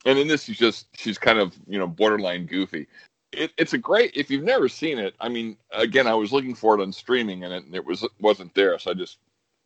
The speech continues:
you know, and, and Criterion was having a sale, so I was like, "Oh, shoot, I'll get it." It's great. It's, it's a real, it's kinda like the original The Haunting. It's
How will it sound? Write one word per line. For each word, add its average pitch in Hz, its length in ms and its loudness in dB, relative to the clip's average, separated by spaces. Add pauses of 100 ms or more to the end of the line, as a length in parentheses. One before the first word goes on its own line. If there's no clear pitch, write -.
you 95 120 -12
know, 76 140 -14
and, 73 200 -12
and 92 160 2
Criterion 101 560 6
was 85 100 -4
having 87 300 2
a 76 60 -6
sale, 85 380 2
so 69 160 -4
I - 20 2
was 76 120 -4
like, 73 200 -6
"Oh, - 160 4 (160)
shoot, - 260 -10 (140)
I'll 87 120 -6
get 208 180 -4
it." - 140 -6 (760)
It's 147 160 0
great. 110 340 2
It's, - 460 -4
it's 120 180 -2
a 110 80 -2
real, 123 580 -2
it's 120 160 -2
kinda 143 260 -2
like 123 280 -2 (140)
the 110 120 0
original 110 540 -4 (120)
The - 80 -8
Haunting. 131 580 -4 (960)
It's - 460 -4